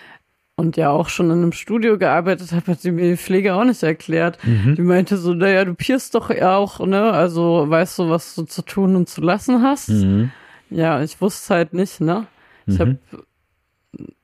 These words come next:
Speaker 1: schön Pflege, Pflege in Anführungsstrichen damals noch mit Octinisept und was weiß ich nicht was.
Speaker 2: Mhm.
Speaker 1: Ähm, ja, da geht man dann halt irgendwie schnell von aus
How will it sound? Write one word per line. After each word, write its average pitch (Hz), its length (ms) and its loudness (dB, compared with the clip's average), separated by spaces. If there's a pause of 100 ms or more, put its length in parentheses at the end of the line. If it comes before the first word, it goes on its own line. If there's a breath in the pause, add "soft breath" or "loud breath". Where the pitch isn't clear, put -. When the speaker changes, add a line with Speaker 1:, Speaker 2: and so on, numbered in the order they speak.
(100)
Speaker 1:
schön 190 360 -2
Pflege, 185 600 0
Pflege 170 380 -2
in 156 140 0
Anführungsstrichen 165 920 -4
damals 156 420 -2
noch 160 180 -4
mit 147 100 -6
Octinisept 165 720 -4
und 151 140 -6
was 170 220 -6
weiß 156 160 -6
ich 170 180 -8
nicht 180 220 -4
was. 175 240 -2 (100)
Speaker 2:
Mhm. 107 400 2
Speaker 1:
Ähm, 156 440 0 (100)
ja, 180 260 0
da 156 140 -2
geht 156 240 -6
man 165 120 0
dann 165 160 0
halt 160 180 -2
irgendwie 165 260 -2
schnell 160 280 -2
von 151 240 -2
aus 160 480 -2